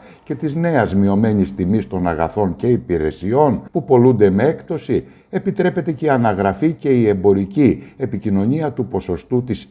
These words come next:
έκπτωσης. Εφόσον παρέχεται μειωμένη τιμή σε περισσότερα από το εξήντα τοις εκατό του συνόλου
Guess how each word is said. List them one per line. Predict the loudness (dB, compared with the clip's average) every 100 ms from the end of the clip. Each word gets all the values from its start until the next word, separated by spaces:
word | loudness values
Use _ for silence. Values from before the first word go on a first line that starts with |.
| 2
έκπτωσης. | 2 2 -4 -10 -10 -14 -16 -20 -20 -12
Εφόσον | -6 2 2 2 -2
παρέχεται | 0 2 0 0 0
μειωμένη | 2 2 2 4 2
τιμή | 2 0 2 2 0 -8 -18
σε | -6 -4
περισσότερα | 2 2 2 0 0 2 2 2
από | 0 -4
το | -2
εξήντα | -2 -2 -2 0
τοις | -2 -6 -8
εκατό | -4 -4 0 -2
του | -2
συνόλου | -6 -4 0 2 4 2